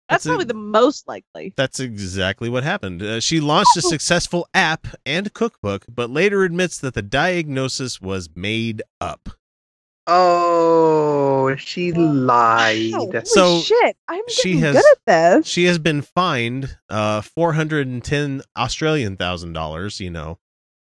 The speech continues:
Speaker 1: or two hundred forty thousand pounds if you're looking at British sterling, or in American money, three hundred and twenty-two thousand dollars in fines.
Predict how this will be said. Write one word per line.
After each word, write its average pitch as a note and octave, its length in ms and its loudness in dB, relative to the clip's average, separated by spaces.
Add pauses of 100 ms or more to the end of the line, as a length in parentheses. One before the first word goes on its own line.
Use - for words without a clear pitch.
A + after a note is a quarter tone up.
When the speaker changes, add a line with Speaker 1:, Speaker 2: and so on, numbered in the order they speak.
(120)
Speaker 1:
or G#2+ 300 0
two C#3 200 -4
hundred C3+ 260 -2
forty A#2+ 240 -2
thousand G#2+ 420 -4
pounds F2+ 600 -8
if E2+ 180 -14
you're F2+ 120 -10
looking F2 260 -12
at F2 100 -12
British E2 280 -10
sterling, F2 440 -10
or C#3+ 300 -2 (460)
in B2+ 100 -4
American E3 420 0
money, A2 360 -6 (120)
three G#3 200 -2
hundred F#3+ 300 0
and D3+ 100 -4
twenty-two E3 500 -4
thousand C3 480 -2
dollars A2 360 -2
in F2+ 140 -12
fines. D#2 560 -12